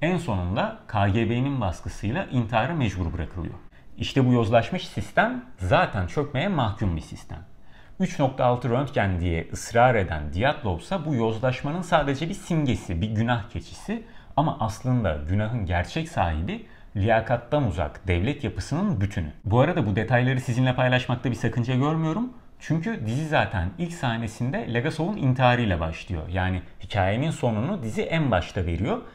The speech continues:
ve geriye doğru hepimizin bildiği o Çernobil'deki felakete doğru gidiyor hikaye. O yüzden diziyle ilgili herhangi bir sürprizi bozmuyor bu aktardığım detaylar.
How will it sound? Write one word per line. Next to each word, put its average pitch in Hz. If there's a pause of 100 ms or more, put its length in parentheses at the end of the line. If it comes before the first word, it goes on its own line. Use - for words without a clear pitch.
(140)
ve 165
geriye 120
doğru 80
hepimizin 98
bildiği 85
o -
Çernobil'deki 127
felakete 143
doğru 85
gidiyor 76
hikaye. 80 (420)
O 110
yüzden 180 (340)
diziyle 147
ilgili 135
herhangi 135
bir 131
sürprizi 143
bozmuyor 104
bu 87
aktardığım 85
detaylar. 85